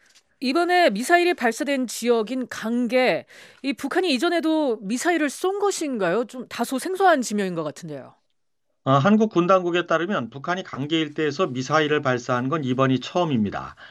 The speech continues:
Speaker 2: 아, 자강도에서 발사된 건 지난 이천이십이 년 시월 이후 이 년 삼 개월 만입니다. 북한은 당시 무평리라는 곳에서 중거리 탄도미사일 화성 십이형을 일본 쪽으로 발사한 바 있습니다.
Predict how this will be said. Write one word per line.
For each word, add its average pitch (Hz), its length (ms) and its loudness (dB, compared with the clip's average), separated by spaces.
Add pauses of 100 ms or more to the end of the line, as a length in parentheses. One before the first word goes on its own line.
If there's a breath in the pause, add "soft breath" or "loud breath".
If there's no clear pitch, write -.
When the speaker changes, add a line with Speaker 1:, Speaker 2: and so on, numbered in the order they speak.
(220 loud breath)
Speaker 2:
아, 117 80 0
자강도에서 180 680 2
발사된 156 500 -4
건 185 160 -4
지난 160 300 -2
이천이십이 135 880 -6
년 101 340 -4
시월 180 460 2
이후 143 400 0
이 131 160 0
년 156 200 4
삼 180 260 -4
개월 156 200 6
만입니다. 82 560 -6 (560 loud breath)
북한은 185 340 4
당시 165 280 2
무평리라는 160 800 0
곳에서 135 680 -4
중거리 160 380 0
탄도미사일 165 720 -2 (240 soft breath)
화성 185 320 0
십이형을 180 540 0
일본 139 340 2
쪽으로 143 260 -2
발사한 127 400 -2
바 110 100 -2
있습니다. - 600 -12